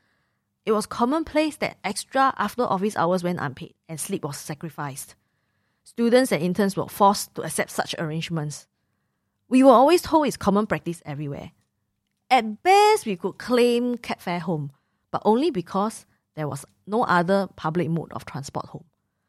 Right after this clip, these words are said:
When I recently read the local news of brain drain in this professional industry, it came as no surprise to me. Decade after decade, there are market forces at work where organizations at the top tier of the food chain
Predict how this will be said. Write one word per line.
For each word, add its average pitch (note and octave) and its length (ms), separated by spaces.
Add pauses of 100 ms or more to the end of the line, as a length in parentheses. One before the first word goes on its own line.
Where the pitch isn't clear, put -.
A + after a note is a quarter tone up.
(500)
When E3+ 220
I E3 60
recently G3+ 580
read F#3 240
the D#3 100
local E3 320
news F#3 340
of D3 220
brain F#3+ 280
drain F#3+ 220
in D#3 140
this D#3+ 160
professional D#3 540
industry, D#3+ 580 (380)
it A#3+ 100
came E4 240
as G3+ 120
no C4+ 120
surprise C4 440
to G3 80
me. G3 340 (520)
Decade C4 400
after B3 200
decade, A#3 420 (440)
there A3 100
are G#3+ 40
market A3+ 300
forces B3 400
at - 160
work - 220
where - 120
organizations G#3 760
at E3+ 100
the D3 80
top - 260
tier B3+ 180
of F3+ 40
the D3+ 60
food - 200
chain G#3+ 320